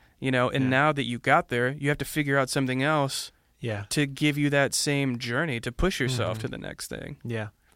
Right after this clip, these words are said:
Speaker 2: It's that m-, that moment of victory is only so sweet because it was earned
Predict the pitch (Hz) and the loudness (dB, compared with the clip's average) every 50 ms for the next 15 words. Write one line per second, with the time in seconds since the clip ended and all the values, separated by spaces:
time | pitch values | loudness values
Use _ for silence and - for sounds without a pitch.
0 | _ _ _ - - _ - 139 131 - - - - - _ _ _ _ - - | _ _ _ -20 -20 _ -6 -6 -4 -2 -2 -4 -4 -6 _ _ _ _ -20 -20
1 | - - - - 127 139 143 143 - - 139 127 123 123 127 - - 143 127 - | -20 -18 -4 2 4 4 4 4 2 -4 -4 -2 -2 -2 -2 -4 -4 -4 -4 -4
2 | 127 123 123 131 135 139 147 151 143 139 120 113 113 117 123 117 - - 110 98 | -4 -4 -2 0 2 2 2 2 2 2 0 -2 -4 -4 -4 -4 -4 -6 -8 -6
3 | 95 90 92 101 - _ _ _ _ _ _ _ _ _ _ _ _ - 123 117 | -6 -6 -8 -12 -16 _ _ _ _ _ _ _ _ _ _ _ _ -6 -6 -4
4 | 104 - - _ - 131 127 127 131 131 127 117 - - - 120 110 - - - | -6 -6 -10 _ -6 -4 -2 -2 -2 -2 -2 -2 -2 -2 -2 -2 -4 -4 -6 -6
5 | 120 113 - - 107 - - 117 104 104 - - 107 98 - _ - 110 107 104 | -6 -8 -8 -10 -12 -10 -10 -10 -8 -10 -10 -12 -12 -14 -14 _ -6 -6 -4 -4
6 | 95 73 55 - - | -4 -6 -10 -12 -16